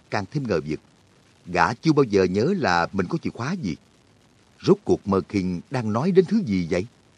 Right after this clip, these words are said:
Ngay sau đó, Mơ Kinh liền giải đáp mối nghi hoặc của gã. Y thò tay vào sâu trong áo,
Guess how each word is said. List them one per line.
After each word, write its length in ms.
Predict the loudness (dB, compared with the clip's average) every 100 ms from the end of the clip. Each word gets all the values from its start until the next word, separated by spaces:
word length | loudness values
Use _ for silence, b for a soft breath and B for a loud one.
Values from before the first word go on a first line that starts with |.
| _ _ _ _ _ _ _ _ _ _ _
Ngay 180 | 0 2
sau 200 | 2 0
đó, 280 | 2 0 -2 -10 _ -2
Mơ 200 | 2 2
Kinh 380 | 4 2 2 0
liền 300 | 0 0 0
giải 180 | 0 -2
đáp 280 | -2 -6 0
mối 220 | 2 4
nghi 180 | 4 2 0
hoặc 120 | -4
của 80 | -4
gã. 160 | -2 -4 -6 -14 _ _ _ _
Y 160 | 0 2
thò 260 | 2 0
tay 300 | 0 0 0 0
vào 220 | 0 -2
sâu 200 | -2 -2
trong 180 | -2 -2
áo, 260 | -4 -4